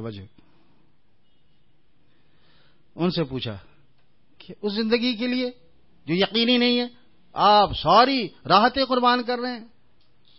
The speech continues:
اور مال بھی قربان کر، زکوٰۃ بھی دیتے ہیں، ہیں، صدقہ بھی کرتے ہیں، مال بھی دے رہے ہیں، جان بھی لگا رہے ہیں اور آرام بھی قربان کر رہے ہیں، سب کچھ کر رہے ہیں ایک ایسی زندگی کے لیے جس کا کوئی پتہ ہی نہیں۔ یہ نقل کفر ہے، نقل کفر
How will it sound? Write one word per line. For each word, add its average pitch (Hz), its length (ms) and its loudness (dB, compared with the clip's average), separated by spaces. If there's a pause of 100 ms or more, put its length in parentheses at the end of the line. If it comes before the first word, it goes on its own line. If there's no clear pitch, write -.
(360)
اور 160 100 -6
مال 214 340 4
بھی 269 80 0
قربان 240 360 2
کر، 160 100 -6
زکوٰۃ 151 300 -2
بھی 233 120 -6
دیتے 240 300 -10
ہیں، 208 120 -14 (260)
ہیں، 214 140 -12
صدقہ 165 280 -4
بھی 240 100 -2
کرتے 233 300 -4
ہیں، 220 100 -4
مال 202 260 4
بھی 269 120 0
دے 247 160 2
رہے 240 80 0
ہیں، 196 100 0
جان 226 240 4
بھی 254 100 0
لگا 240 260 2
رہے 247 140 0
ہیں 226 80 -2
اور 175 140 0
آرام 196 280 2
بھی 262 100 -2
قربان 240 340 0
کر 233 100 -4
رہے 226 80 -2
ہیں، - 60 -4
سب 202 140 -4
کچھ 226 140 -6
کر 254 100 2
رہے 277 120 4
ہیں 285 60 0 (280)
ایک 214 160 -2
ایسی 226 280 2
زندگی 285 400 2
کے 262 160 -6
لیے 285 160 -2
جس 202 160 -4
کا 180 100 0
کوئی 165 140 -2
پتہ 196 180 -4
ہی 226 100 0
نہیں۔ 240 140 -6 (2000)
یہ 123 200 -12
نقل 143 280 -6
کفر 135 260 -6
ہے، 92 120 -14 (1160)
نقل 175 280 -4
کفر 196 300 -8